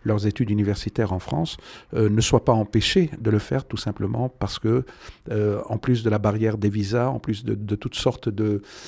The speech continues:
de, de, de, de, d'obstacles qu'on oppose à, euh, leur demande, on, on, on invente également, euh, euh, une sorte de, de, de, de barrière tarifaire,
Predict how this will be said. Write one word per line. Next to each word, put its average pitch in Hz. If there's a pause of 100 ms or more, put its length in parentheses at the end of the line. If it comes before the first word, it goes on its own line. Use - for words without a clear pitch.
(220)
de, 104
de, 104
de, 101
de, 101
d'obstacles 113
qu'on 104
oppose 113
à, 104
euh, 101
leur 101
demande, 107
on, 107
on, 110
on 113
invente 110
également, 104
euh, 101 (480)
euh, 101
une 110
sorte -
de, 104
de, 101
de, 95
de 101
barrière 107
tarifaire, 135